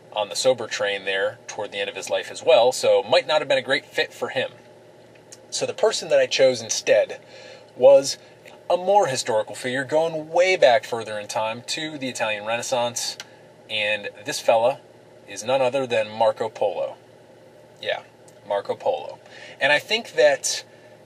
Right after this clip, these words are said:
cocktails are adventurous by nature. They're an accumulation of disparate individual units in flavors and combining those into a, a greater understanding of what a flavor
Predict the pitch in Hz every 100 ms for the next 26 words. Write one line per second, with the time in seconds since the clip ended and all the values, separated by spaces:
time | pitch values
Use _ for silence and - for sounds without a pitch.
0 | - - - 185 - 185 175 156 120 113
1 | 101 - 110 117 113 104 - 107 101 90
2 | 92 - - - - - - - 113 110
3 | 107 107 - - - - - - 113 117
4 | - - 214 220 156 139 - 131 107 -
5 | - - - - 143 131 123 - - 127
6 | 120 107 113 110 107 101 98 110 98 -
7 | - - - - 98 92 90 90 - 110
8 | 113 95 85 - 90 90 - - 120 131
9 | 120 110 104 113 107 - 104 98 90 -
10 | - - - - 120 135 131 127 127 120
11 | 113 - 117 110 104 92 95 107 - -
12 | 101 95 92